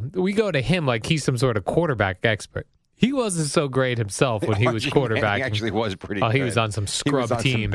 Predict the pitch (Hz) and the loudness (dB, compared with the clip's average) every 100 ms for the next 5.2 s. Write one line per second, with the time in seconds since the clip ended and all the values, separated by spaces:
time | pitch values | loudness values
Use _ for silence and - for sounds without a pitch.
0 | 98 120 - 98 90 76 78 143 147 92 | 0 -2 -4 -4 -4 -6 -4 0 0 -2
1 | - - _ _ - 143 127 117 110 127 | -6 -20 _ _ -2 0 2 0 0 0
2 | 131 165 180 131 120 123 - 151 170 165 | 0 0 0 0 0 0 0 0 0 -2
3 | - 107 101 _ - 107 139 139 135 139 | 0 -2 -2 _ -4 0 2 2 0 0
4 | 110 104 120 110 110 110 107 - _ - | 0 0 0 2 2 0 -2 -10 _ 0
5 | 185 208 | 0 -2